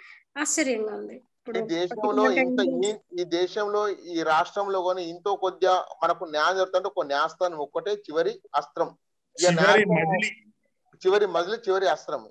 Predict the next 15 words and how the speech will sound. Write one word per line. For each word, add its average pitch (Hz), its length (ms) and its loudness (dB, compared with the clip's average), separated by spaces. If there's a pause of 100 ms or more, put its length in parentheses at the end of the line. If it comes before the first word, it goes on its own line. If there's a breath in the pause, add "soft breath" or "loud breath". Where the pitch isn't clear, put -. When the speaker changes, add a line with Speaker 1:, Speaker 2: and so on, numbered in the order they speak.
Speaker 2:
ఈ 170 80 -4
Speaker 3:
<laughs> 190 120 0
Speaker 2:
న్యాయస్థానం 190 640 2
లేకుంటే 202 400 0
వాళ్ళ 196 160 0
హిందువులు 170 380 -4
అంటే 170 180 -4
వాళ్ళు 185 220 -8
దేశంలో 147 260 -4
ఉండకపోదు, 180 440 -4
రాష్ట్రంలో 156 280 0
ఉండకపోరు. 113 400 -6 (260)
ఆ 139 40 8
విధంగా 123 280 2 (300)
ఈ 170 300 -6